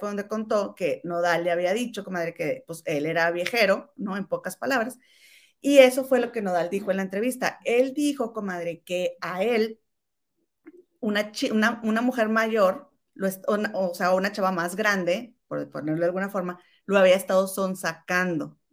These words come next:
Fíjate, a ver, a ver qué les parece las similitudes de esta situación. Que una mujer mayor lo había estado sonsacando, y entonces él por eso mejor cortó a Lisa, ¿sí? Para, pues, ya si lo, ah,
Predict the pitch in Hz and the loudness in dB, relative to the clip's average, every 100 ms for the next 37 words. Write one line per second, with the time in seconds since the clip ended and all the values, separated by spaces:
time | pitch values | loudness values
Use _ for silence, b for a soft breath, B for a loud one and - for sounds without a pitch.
0 | - _ 202 220 311 285 247 262 - 208 | -20 _ 6 6 6 4 4 2 0 2
1 | 214 208 269 294 247 202 190 220 208 196 | 2 2 0 0 0 0 0 0 0 -2
2 | b b b 185 190 185 220 202 180 170 | b b b 0 0 0 -2 -2 -2 -4
3 | 185 196 208 185 165 160 170 180 180 185 | -2 0 0 -2 -2 -4 -12 -12 -10 -8
4 | 220 b b b b b - 254 285 381 | -10 b b b b b 6 8 8 2
5 | 392 302 294 294 262 262 254 254 220 220 | -2 0 2 2 2 2 0 0 -4 -4
6 | 214 190 - 160 151 185 214 b b 185 | -8 -10 -8 -6 -4 -6 -8 b b -6
7 | 190 208 214 226 226 233 240 220 214 208 | -2 -2 -2 -4 -2 -2 -2 -2 -2 -4
8 | - 220 202 208 190 185 220 233 190 - | 2 2 2 2 2 4 2 -2 -6 -4
9 | 180 - _ _ _ _ - 185 240 311 | -6 -8 _ _ _ _ -10 -6 -6 -8
10 | - 190 175 170 160 - _ 202 190 165 | 0 4 6 6 2 -4 _ 0 0 0
11 | 240 240 220 190 175 170 180 180 165 | -2 2 2 6 8 8 4 0 -2